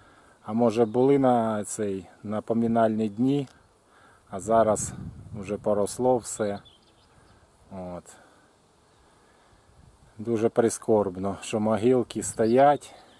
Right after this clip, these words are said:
а дивитися за ними нема кому. Сьогодні якраз такий день поминальний.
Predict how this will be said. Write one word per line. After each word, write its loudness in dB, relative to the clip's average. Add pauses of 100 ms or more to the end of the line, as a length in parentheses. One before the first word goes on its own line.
(520)
а -12
дивитися -4
за -4
ними -6
нема -10
кому. -12 (840)
Сьогодні 2
якраз 4
такий -2
день 2 (180)
поминальний. 0